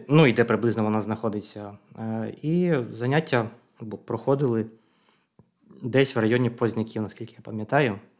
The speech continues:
І дорога від Борщагівки до Позняків, це з правого на лівий берег, займала в мене приблизно годину сорок. Я їхав, е,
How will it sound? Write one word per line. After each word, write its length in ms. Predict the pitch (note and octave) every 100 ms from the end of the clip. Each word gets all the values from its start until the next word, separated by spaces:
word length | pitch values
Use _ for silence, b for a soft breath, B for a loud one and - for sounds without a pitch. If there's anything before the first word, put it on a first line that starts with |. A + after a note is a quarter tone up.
| _
І 560 | A#2 A#2 B2 B2 A#2+ A#2
дорога 480 | A2 A#2+ B2+ A#2+ A2
від 240 | G2+ A2 -
Борщагівки 520 | A2 - A2+ A2+ A2
до 100 | G#2
Позняків, 520 | - A2 B2 D#3 F#3
це 180 | - G#2+
з 60 |
правого 380 | - A#2 A2 A2
на 80 | A2
лівий 220 | G#2+ A2+
берег, 360 | G#2+ A2+ G#2+ - b b b b b
займала 440 | A2 A2 C3 E3 B2
в 40 |
мене 240 | B2+ C3+
приблизно 540 | A2+ A2+ G#2 C3+ B2+ G#2+
годину 400 | G#2 F#2+ B2 A2
сорок. 520 | - A2+ G#2 F#2 - _ _ _ -
Я 160 | G#2+ A#2
їхав, 480 | A2+ A2+ A2 G#2 G2+
е, 20 | -